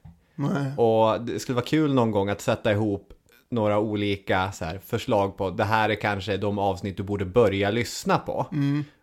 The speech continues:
Speaker 2: Och en kul sak då är att inte bara välja ämnen som man själv har pitchat, utan man tänker, "Vilka är mina favoritavsnitt som, som den andra har pitchat?"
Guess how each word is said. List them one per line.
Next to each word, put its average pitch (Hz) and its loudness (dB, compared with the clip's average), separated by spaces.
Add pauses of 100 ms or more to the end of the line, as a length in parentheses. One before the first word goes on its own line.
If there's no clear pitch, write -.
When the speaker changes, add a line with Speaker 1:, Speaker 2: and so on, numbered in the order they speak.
(100)
Speaker 2:
Och 127 4
en 139 4
kul 160 2
sak 104 2
då 98 2
är 95 4
att 101 0
inte 98 -4
bara 95 2
välja 92 0
ämnen 95 -4
som 98 -6
man 95 -4
själv 143 0
har 123 4
pitchat, 101 -4
utan 95 -6
man 98 -4
tänker, 95 -4
"Vilka 107 -2
är 95 0
mina 98 -4
favoritavsnitt 101 -2
som, 90 -4
som 104 -8
den 107 0
andra 117 2
har 160 4
pitchat?" - -6